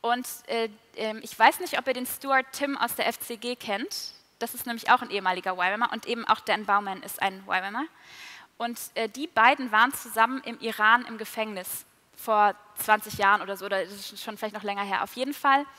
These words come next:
ist es ein, wie, da gibt es ein Video, wo dieser Dan Baumann halt eben von seinen Erfahrungen berichtet. Und, ähm,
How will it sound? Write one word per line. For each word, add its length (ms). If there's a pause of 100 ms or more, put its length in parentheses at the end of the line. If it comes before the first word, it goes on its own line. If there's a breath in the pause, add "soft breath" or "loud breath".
(400 loud breath)
ist 180
es 140
ein, 180 (220)
wie, 320
da 80
gibt 180
es 120
ein 200
Video, 320
wo 60
dieser 240
Dan 240
Baumann 400
halt 160
eben 160
von 220
seinen 220
Erfahrungen 580
berichtet. 460
Und, 200 (540 loud breath)
ähm, 480